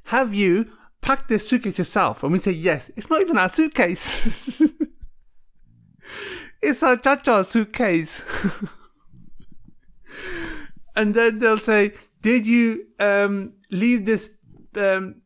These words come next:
suitcase unattended?" And you go, "No, it's been with me all the time."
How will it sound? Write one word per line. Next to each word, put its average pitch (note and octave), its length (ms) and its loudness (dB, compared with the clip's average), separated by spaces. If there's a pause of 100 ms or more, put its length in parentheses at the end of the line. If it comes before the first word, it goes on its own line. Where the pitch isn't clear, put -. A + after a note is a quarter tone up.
(120)
suitcase G3 540 -2
unattended?" G3+ 840 0 (140)
And D3+ 200 -6
you D#3+ 80 -2
go, D3 360 2
"No, F3+ 360 2
it's B2 160 -8
been F3+ 220 -2
with F3+ 160 -2
me E3+ 100 -2
all E3+ 140 0
the E3 140 -2
time." E3 400 0